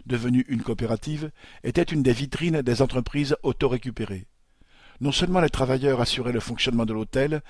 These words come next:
mais, disposant de salles de réunion, l'hôtel jouait aussi un grand rôle social. De nombreux événements, meetings politiques ou syndicaux, journées d'études des universités, réunions d'associations culturelles, et cetera, y étaient organisés.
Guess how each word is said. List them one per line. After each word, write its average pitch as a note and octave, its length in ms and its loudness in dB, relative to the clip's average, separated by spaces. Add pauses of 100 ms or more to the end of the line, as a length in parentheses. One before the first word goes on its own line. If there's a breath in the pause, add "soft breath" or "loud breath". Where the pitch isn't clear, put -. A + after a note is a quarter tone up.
(180 loud breath)
mais, C#3+ 340 0 (260 loud breath)
disposant C3 520 0
de A#2+ 100 2
salles B2 260 2
de A#2 100 -2
réunion, B2+ 500 0 (320 loud breath)
l'hôtel C#3+ 520 2
jouait B2+ 280 0
aussi C3+ 340 -2
un B2 120 0
grand B2+ 220 0
rôle A#2+ 200 -2
social. G2 600 -4 (540 soft breath)
De B2 100 -4
nombreux B2 360 4
événements, B2 520 2 (240 loud breath)
meetings C3 360 0
politiques C3 460 -2 (100)
ou B2 40 -4
syndicaux, C3+ 600 -2 (320 loud breath)
journées C#3 320 0
d'études C3+ 420 0
des A2 180 -4
universités, A#2+ 720 -2 (280 loud breath)
réunions C#3+ 440 2
d'associations B2 480 0
culturelles, A#2+ 640 -2
et A#2 60 -6
cetera, A2 500 -2 (240 loud breath)
y A#2+ 100 -4
étaient A2+ 220 0
organisés. G2+ 560 -2